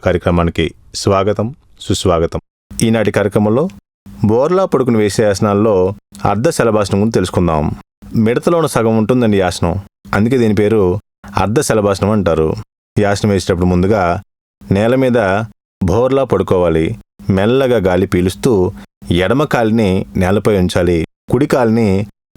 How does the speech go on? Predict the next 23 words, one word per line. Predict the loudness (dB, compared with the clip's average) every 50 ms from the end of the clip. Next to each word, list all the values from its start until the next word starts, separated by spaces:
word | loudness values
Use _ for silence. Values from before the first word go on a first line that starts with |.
| -2 0
వంచకుండా | 0 2 0 0 0 0 2 2 2 2 2 0 0 -2 -4 -10 _ _ _ _ -4 -2 0 0
ఎత్తగలిగినంత | 0 -2 -2 0 2 2 2 2 0 0 0 0 0
పైకి | 0 0 0 0 0 -2
ఎత్తాలి. | 0 0 0 0 2 2 2 2 0 -2 -4 -8 _ _ _ _ -6 -4 -4 -2
ఒక | 0 0 0
నిమిషం | 0 0 0 0 0 0
సేపు | 0 0 0 0 2
ఇలాగే | 2 2 2 2 2 2
ఉంచాలి. | 0 0 0 0 0 0 0 0 0 -2 -6 -10 _ _ -4 -2
తిరిగి | 0 0 -2 0 -2
కాలిని | -2 0 0 0 0 0 0
దించాలి. | 2 0 0 0 0 0 2 0 0 0 -2 -6 -12 _ -4 -2
ఇదే | 0 2 2 2 2
విధంగా | 2 2 2 2 2 0 0 0 0 -2 -4 -10 _ _ -4 -2
కుడి | 0 0 2 0
కాలు | 0 0 2 0 2
నేలపై | 0 0 0 0 0 2 2 0
ఉంచి | 0 0 0 0 2 2 2 0 -2 -4 -10 _ _ _ -4 -2 0
ఎడమ | 0 0 0 0 0
కాలితో | 0 0 2 0 0 0 2
ఆరు | 0 0 0 0
సార్లు | 0 0 0 -2 0
చేయాలి. | 0 0 2 2 2 2 0